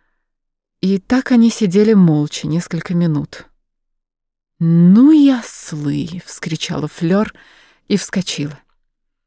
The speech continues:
«Мы безобразно опоздаем. Вид у нас будет самый дурацкий,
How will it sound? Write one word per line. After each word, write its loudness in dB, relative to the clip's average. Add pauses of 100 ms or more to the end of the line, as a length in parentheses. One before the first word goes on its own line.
(180)
«Мы 6
безобразно 0
опоздаем. -4 (460)
Вид 2
у 2
нас 0
будет -4
самый 2
дурацкий, -4